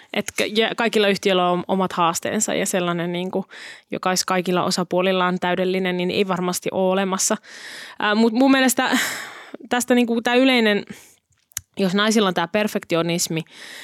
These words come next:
niin mun mielestä kyllä toinen, ää, heikentävä tekijä, joka, joka niinku on jarru sille naisten, ää,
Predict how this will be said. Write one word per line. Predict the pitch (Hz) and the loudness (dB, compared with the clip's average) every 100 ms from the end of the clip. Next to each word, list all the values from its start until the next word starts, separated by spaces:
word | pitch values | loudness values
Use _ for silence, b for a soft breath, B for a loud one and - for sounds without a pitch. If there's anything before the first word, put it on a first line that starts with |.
| B | B
niin | - | 0
mun | 208 | 2
mielestä | 220 220 - | 2 2 0
kyllä | 208 220 | 0 0
toinen, | 247 254 247 180 - - | 4 4 4 2 -2 -6
ää, | 185 185 180 - _ _ - | 0 0 0 -6 _ _ -2
heikentävä | 214 214 202 180 165 160 | 2 2 2 0 0 0
tekijä, | 175 180 196 175 | 0 0 2 2
joka, | 165 170 - - | 2 0 -4 -4
joka | 190 190 | -4 -2
niinku | 208 208 226 - _ _ _ - | 0 0 -4 -4 _ _ _ 0
on | 226 220 - | 0 0 -4
jarru | 240 262 277 226 175 160 160 B - | 0 4 4 2 2 0 -2 B -8
sille | - 185 180 170 - _ | -2 0 0 -2 -8 _
naisten, | 196 196 190 170 160 - _ _ | -2 0 0 -2 -4 -8 _ _
ää, | 180 180 | -4 -4